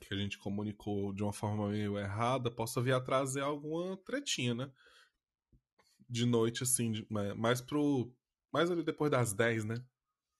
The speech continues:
Então, acho que é um dia que a gente tem que tomar cuidado, é, prestar atenção no que a gente vai falar, pra quem a gente vai falar e como a gente vai falar. Porque, assim,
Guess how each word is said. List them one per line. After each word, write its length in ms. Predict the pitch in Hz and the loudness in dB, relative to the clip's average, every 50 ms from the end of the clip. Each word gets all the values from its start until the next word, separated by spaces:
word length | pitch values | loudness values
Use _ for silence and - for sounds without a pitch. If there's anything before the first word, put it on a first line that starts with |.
| _ _ _ _ _ _ - | _ _ _ _ _ _ -10
Então, 140 | - - 143 | -4 -2 0
acho 120 | 143 143 - | 0 0 2
que 60 | 170 | 2
é 40 | 165 | 2
um 40 | |
dia 120 | 160 165 165 | 2 2 0
que 80 | 170 | 0
a 20 | 165 | 0
gente 160 | 165 165 - | 0 0 -2
tem 80 | 180 165 | -4 -6
que 80 | - | -4
tomar 180 | - 175 170 165 | -4 -4 -4 -2
cuidado, 540 | 165 - 170 165 160 143 139 139 139 - - - - | 0 -2 0 2 2 4 2 2 0 -4 -14 -8 -2
é, 260 | 123 117 110 113 110 110 | -2 0 0 0 -4 -6
prestar 320 | - - 123 123 - 127 | -6 -6 -6 -4 -2 -2
atenção 540 | 123 123 127 127 127 127 - 117 113 117 117 - - - - - - - - - - - _ _ _ _ - | -2 -2 -2 -4 -2 -2 -2 -2 -4 -4 -6 -8 -16 -18 -18 -20 -20 -20 -20 -20 -20 -20 _ _ _ _ -2
no 240 | 127 135 147 147 147 | 0 2 2 0 -2
que 260 | - - - 185 190 | -6 -6 -2 0 0
a 60 | 190 | 0
gente 220 | 175 175 170 - | 0 -2 -2 0
vai 140 | - 151 143 | 2 2 2
falar, 340 | 131 - 135 127 127 127 131 | 2 2 2 2 2 2 0
pra 220 | 131 - 147 143 | 0 0 0 0
quem 380 | 139 143 - - 156 165 180 185 | -2 -2 -4 -2 0 0 0 0
a 40 | 170 | 0
gente 220 | 151 147 143 - | -2 -2 -2 0
vai 140 | 139 127 127 | 0 -2 -2
falar 340 | 127 - 131 123 120 120 135 | 0 0 0 0 0 0 -2
e 160 | 143 139 - - | -4 -6 -10 -16
como 720 | - - - 143 147 165 185 196 196 190 196 190 180 - - | -12 -6 0 2 2 4 2 2 2 0 0 -2 -2 -2 0
a 140 | 135 135 | 0 2
gente 280 | 127 131 135 127 127 - | 2 2 -2 -2 -4 -2
vai 160 | 131 127 127 | 0 0 0
falar. 380 | 127 - 165 165 170 160 113 101 | 0 0 0 0 2 0 -2 -2
Porque, 400 | - - 120 - - - - 151 | -4 -8 -10 -10 -10 -10 -8 -6
assim, 340 | 156 - - - 104 - | -4 -4 -4 -4 -6 -8